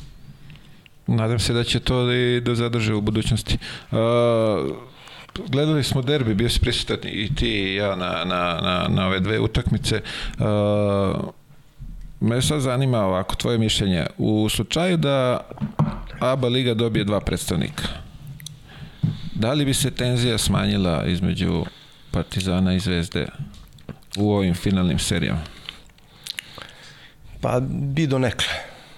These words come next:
Speaker 2: Bi donekle. Mislim da postoji ipak toliko veliki rivalitet između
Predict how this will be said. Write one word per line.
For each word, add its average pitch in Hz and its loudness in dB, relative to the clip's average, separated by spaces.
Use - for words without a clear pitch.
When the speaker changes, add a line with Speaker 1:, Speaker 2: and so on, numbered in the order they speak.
Speaker 2:
Bi 127 0
donekle. 110 0
Mislim 117 0
da 113 2
postoji 113 2
ipak 110 -4
toliko 120 0
veliki 120 2
rivalitet 113 2
između 101 4